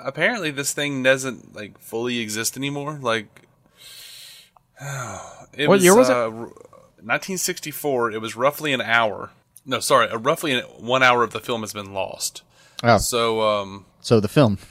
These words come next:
Speaker 2: <laughs>
Speaker 1: what they have is, what they have is twenty minutes.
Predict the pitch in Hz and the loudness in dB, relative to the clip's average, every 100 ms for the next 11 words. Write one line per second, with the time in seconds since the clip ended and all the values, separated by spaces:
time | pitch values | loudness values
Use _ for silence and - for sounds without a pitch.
0 | - _ - 135 - 139 151 147 127 147 | -20 _ -8 -6 -2 -2 2 2 6 8
1 | 156 135 123 117 107 - - 110 143 139 | 10 8 4 0 -4 -8 -10 -6 -2 -2
2 | 117 131 143 117 107 - 139 123 113 101 | 2 6 6 4 -2 -2 0 2 0 -4
3 | - - - | -6 -8 -8